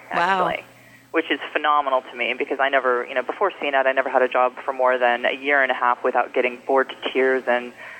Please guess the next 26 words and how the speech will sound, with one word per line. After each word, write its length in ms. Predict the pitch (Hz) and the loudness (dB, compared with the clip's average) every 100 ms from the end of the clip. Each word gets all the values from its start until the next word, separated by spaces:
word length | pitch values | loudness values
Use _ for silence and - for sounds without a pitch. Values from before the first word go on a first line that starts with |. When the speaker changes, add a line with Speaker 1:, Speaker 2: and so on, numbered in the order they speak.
| - - | -20 -2
Speaker 2:
looking 220 | 151 147 | -2 -2
for 100 | 139 | -10
something 260 | 127 123 - | -10 -10 -6
else. 160 | 87 - - - - | -6 -8 -16 -20 -2
Speaker 1:
Yeah. 420 | 202 185 170 165 | 0 2 2 0
Speaker 2:
You 40 | 135 | -4
know, 100 | 139 | -2
but, 340 | 135 127 - | 0 0 -2
uh, 240 | 139 127 135 | -2 -2 -4
C 80 | - | -2
net 160 | 202 233 | -2 0
did 100 | 247 | -2
a 40 | |
really 160 | 233 220 | -2 0
good 100 | 196 | 2
job 200 | 190 185 - | 2 2 0
keeping 200 | 196 160 | -4 -2
it 40 | 139 | -4
interesting 360 | - - - 95 | -4 -8 -8 -6
for 120 | - - | -6 -6
me, 240 | - - - | -6 -10 -10
you 100 | 151 | -4
know, 220 | 135 139 | 0 2
and 80 | 143 | 2
they 60 | 143 | 4
always 240 | 143 143 | 4 2